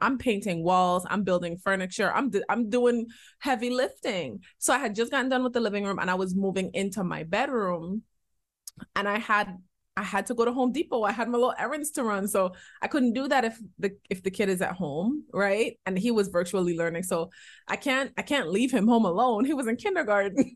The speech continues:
<laughs> you know? Um, and so I remember initially just being very annoyed and just kinda having an attitude about it. Like, this is an inconvenience. But then I had to stop and re-, and face myself and say, "Deidre, you're being a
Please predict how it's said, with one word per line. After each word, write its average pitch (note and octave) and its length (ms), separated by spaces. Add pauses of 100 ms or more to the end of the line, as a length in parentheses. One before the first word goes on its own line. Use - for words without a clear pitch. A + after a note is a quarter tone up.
<laughs> F#4+ 140
you D4+ 200
know? C4+ 380 (540)
Um, A3 720 (200)
and A#3+ 140
so C4 80
I G#3+ 80
remember B3 360
initially A3 440
just G#3 160
being G3+ 160
very G3 220
annoyed D3 500 (260)
and G3 160
just F3+ 260
kinda F#3 460 (300)
having G#3+ 260
an F#3 140
attitude F#3+ 380
about F3+ 440
it. F3 160
Like, D#3 380
this B3+ 120
is G#3+ 80
an F#3 100
inconvenience. C4 1040 (540)
But F#3 280
then A#3 540
I G3 60
had G#3 200
to F#3 80
stop F#3 480
and F3 260
re-, F#3+ 120
and G3 280
face C4 320
myself B3+ 520
and G#3 100
say, G#3 140
"Deidre, A3+ 280
you're G3 120
being G#3+ 320 (100)
a F3 100